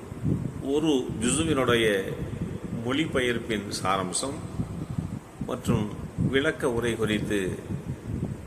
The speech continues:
இந்த ஒளிபரப்பு நடைபெறுகிறது. இன்றைக்கு மூன்றாம் நாள், மூன்றாம் ஜுசு குறித்து நாம் சிந்திக்க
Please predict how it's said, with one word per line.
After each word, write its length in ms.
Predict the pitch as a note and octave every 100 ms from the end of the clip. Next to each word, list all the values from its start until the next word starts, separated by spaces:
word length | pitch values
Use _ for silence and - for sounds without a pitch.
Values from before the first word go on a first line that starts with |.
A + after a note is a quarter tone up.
| - - - - - -
இந்த 560 | A#2+ A2+ A2+ G#2+ G#2 - - - A#2+
ஒளிபரப்பு 560 | B2 B2+ G#2 F#2 G2 F#2+ F#2+
நடைபெறுகிறது. 760 | F#2+ F#2+ F2+ E2+ E2+ D#2 D#2 D#2+ - - - - - - - - - - - - - - - - - - -
இன்றைக்கு 520 | B2+ A#2+ A2 A2+ G#2+ G2 F#2 - - - - G#2
மூன்றாம் 400 | A2 G#2+ G#2 G2 G#2
நாள், 200 | C3+ D#3 - - - - - - - - - - - - - - - - - - B2
மூன்றாம் 640 | E3 D#3+ D3+ C3+ B2 A#2+ - -
ஜுசு 220 | A2+ B2 A2+
குறித்து 400 | A2 G#2 - G#2 F#2 F#2 - - - G#2
நாம் 400 | G#2 C#3+ E3 - - - - - - - - - -
சிந்திக்க 320 | C3 B2+